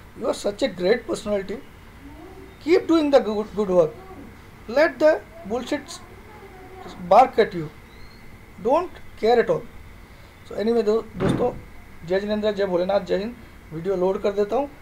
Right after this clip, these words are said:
और आज दिन के दौरान कुछ भी समझ में आया तो मैं आपको update डालूंगा कि भैया ये करना चाहिए। लेकिन मैंने लगभग story जो है, मुझे लग रहा है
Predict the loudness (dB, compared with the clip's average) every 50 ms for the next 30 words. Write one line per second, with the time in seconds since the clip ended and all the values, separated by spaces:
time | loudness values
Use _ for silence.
0 | -20 -20 -20 -20 -18 -8 -2 0 2 4 6 6 4 4 2 0 0 4 4 4
1 | 4 6 4 4 2 2 -2 -4 -4 -4 -4 -4 -4 -4 0 0 4 4 4 4
2 | 4 0 2 2 2 0 0 0 -2 0 0 -2 -2 0 0 0 0 0 0 -2
3 | -2 0 2 0 2 2 0 -2 0 -2 -2 -2 -8 -18 -20 -20 -20 -20 -14 -12
4 | -8 -6 -4 0 0 -2 -2 -2 0 0 -2 0 0 -2 0 0 -2 -2 -2 -2
5 | -2 -2 -2 -2 -2 -2 0 0 2 2 2 0 0 -4 -12 -16 -16 -14 -6 4
6 | 4 4 6 6 4 2 2 2 -2 2 4 4 4 2 2 6 6 8 8 6
7 | 2 0 2 2 4 4 4 4 4 0 0 -2